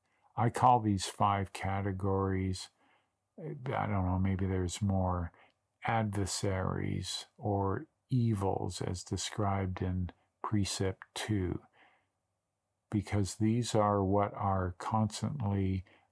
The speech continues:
berated by fundamentalists. Claims are made as to why these, not in the first hundred and sixty-four pages, inferior attempts to help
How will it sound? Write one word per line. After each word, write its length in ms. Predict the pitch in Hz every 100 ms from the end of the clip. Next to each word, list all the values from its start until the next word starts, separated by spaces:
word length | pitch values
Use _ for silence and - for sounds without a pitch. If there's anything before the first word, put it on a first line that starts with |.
| _
berated 800 | - 98 98 101 107 98 92 92 90
by 280 | 95 95
fundamentalists. 1300 | 92 - 101 95 98 113 131 95 95 - - - - - _ _ _ -
Claims 420 | - 147 151 135
are 120 | 110 98
made 400 | 90 80 - 110 - _ _ _ _ -
as 160 | 95 -
to 100 | 101
why 640 | 98 101 104 101 98 95 - _ _ -
these, 420 | 95 92 90 - _ _ _ _
not 200 | 95 104
in 80 | 123
the 80 | 104
first 340 | - 104 95
hundred 280 | - 104 101
and 100 | 98
sixty-four 640 | - 101 - 101 - 104 95
pages, 680 | - 110 104 98 95 92 -
inferior 1120 | 107 90 - - - 107 104 101 98 95 92
attempts 540 | 90 - 98 - -
to 140 | - 87
help 360 | 92 98 95